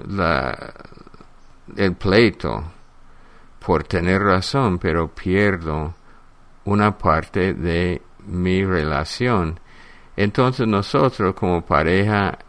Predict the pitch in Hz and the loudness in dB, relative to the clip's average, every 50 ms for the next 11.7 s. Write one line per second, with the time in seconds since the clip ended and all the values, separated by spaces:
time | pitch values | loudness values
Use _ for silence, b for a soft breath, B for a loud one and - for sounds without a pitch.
0 | - - - - - - - - - - - - 107 101 107 107 107 - 110 104 | -20 -20 -18 -18 -18 -18 -18 -14 -12 -8 -2 0 2 2 2 2 0 0 0 0
1 | 95 95 95 101 104 107 104 98 - - - 92 90 90 - - - 98 87 87 | 2 2 2 2 2 0 0 -2 -4 -4 -2 0 0 0 0 -2 -2 -2 0 0
2 | 85 85 85 85 90 98 98 101 101 101 98 98 98 95 - B B B B B | 0 0 0 2 2 2 2 2 2 0 0 0 0 -4 -6 B B B B B
3 | B B B B - - 98 95 101 104 104 104 101 - - 98 95 98 95 98 | B B B B -2 0 2 4 4 4 4 2 2 0 0 0 2 2 2 2
4 | 92 - - - - 92 87 92 95 98 98 101 95 90 92 95 92 - - 92 | 0 -4 -6 -4 -2 0 2 2 2 2 2 2 2 2 2 0 -2 -2 -2 -2
5 | 87 90 87 90 92 92 87 87 - - 101 92 90 87 90 90 90 92 95 95 | 0 0 0 0 0 0 -2 -2 -2 -2 0 0 0 0 2 2 2 2 2 0
6 | 90 - - 87 85 82 85 87 85 82 - - 87 82 87 90 90 92 90 90 | 0 -2 -4 -4 -2 0 0 -2 -2 -4 -4 -4 -2 0 0 0 0 0 0 -2
7 | - - 82 82 80 80 - - 71 73 82 87 104 113 113 113 107 104 101 B | -2 -2 -2 -2 -2 -2 -4 -4 -2 0 0 2 2 2 2 2 2 0 -2 B
8 | B B B B B B B B - 90 90 87 - - 107 95 92 98 95 92 | B B B B B B B B -2 -2 -2 -2 0 0 2 2 2 2 2 2
9 | 87 - - 90 92 92 95 92 87 85 85 92 95 104 110 113 - 110 110 110 | 0 0 0 0 0 0 0 0 0 0 2 2 2 2 0 0 0 0 0 0
10 | 85 - - 87 90 90 85 82 - - - 82 82 82 85 90 95 110 127 104 | 0 -2 -2 -2 0 0 0 0 -2 -4 -4 -2 -2 0 2 2 4 4 4 4
11 | 95 95 95 92 87 92 90 92 95 98 104 107 107 | 4 2 0 0 0 2 2 4 4 4 4 2 0